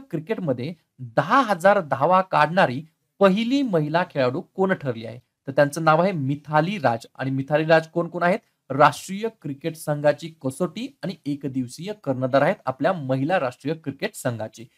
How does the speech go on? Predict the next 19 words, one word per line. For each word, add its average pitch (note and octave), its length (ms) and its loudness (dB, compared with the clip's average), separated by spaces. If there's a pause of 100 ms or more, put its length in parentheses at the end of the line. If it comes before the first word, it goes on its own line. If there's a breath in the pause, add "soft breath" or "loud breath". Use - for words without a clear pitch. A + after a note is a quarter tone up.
(260)
गोष्टी D#3 240 -2
लक्षात F#3+ 240 2
आल्या? A#3+ 160 6 (300)
काळजीपूर्वक F#3+ 600 2
ऐका, F3 220 0
मन E3+ 340 0
लावून F3 200 6
ऐका, C3 200 -4
व्हिडिओ C#3 300 -4
शेवटपर्यंत D#3+ 580 -2 (100)
अवश्य C#3 320 0
पहा. G#2+ 200 -8 (180)
पुढचा D#3+ 200 6
प्रश्न A3+ 240 0
पाहूया, A#3 280 4 (480 soft breath)
तीन B3+ 220 2 (200)
ट्रिलियन G3 460 -4
रुपयाची F#3 640 2
मार्केट D#3 540 0